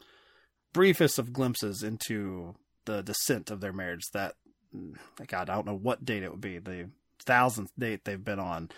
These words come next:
where he's just mainly talking to himself. Like, "Ah, I shouldn't had, shouldn't have had that much bread. Do you wanna share dessert?" Like, it's not, there's nothing really going on there. Um, do you feel like the, does the film,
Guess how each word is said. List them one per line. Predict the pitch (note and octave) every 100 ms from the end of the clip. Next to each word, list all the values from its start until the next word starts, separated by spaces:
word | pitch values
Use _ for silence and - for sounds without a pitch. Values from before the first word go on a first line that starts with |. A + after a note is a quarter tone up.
| - - - _ _
where | A#2+ B2+ B2 A#2 -
he's | - D3+
just | F3 -
mainly | D#3 C#3 A3 D3+
talking | - C#3+ C3 A2+
to |
himself. | G#2+ F#2+ D#3+ C#3+ - - - _
Like, | F#2 G2
"Ah, | G#2+ A2+ A2
I |
shouldn't | G#2+ A#2 G2+
had, | A2+ G#2 G#2+ _ -
shouldn't | D#3 C3+
have | A#2
had | B2+ A#2+
that | A#2
much | B2 -
bread. | A2+ A#2 A#2 A2+
Do | A#2+
you |
wanna | A#2+
share | A2+ - A#2 A2+
dessert?" | A2 G#2+ A2 A2 -
Like, | A#2 B2
it's | B2
not, | D#3+ D3+ -
there's | D3
nothing | D3+ D#3+ D3+ C3
really | B2+ A#2
going | A2+ A2
on | A2 A2+ G#2
there. | F#2 F2 F2 - - - - _ -
Um, | G2+ F#2 F2 F2 G#2 _ _ _
do | -
you | A#3+
feel | D#4 D#4+
like | C#4+
the, | C4 B3 -
does | E3+
the | G3
film, | - C4 B3+ A3 E3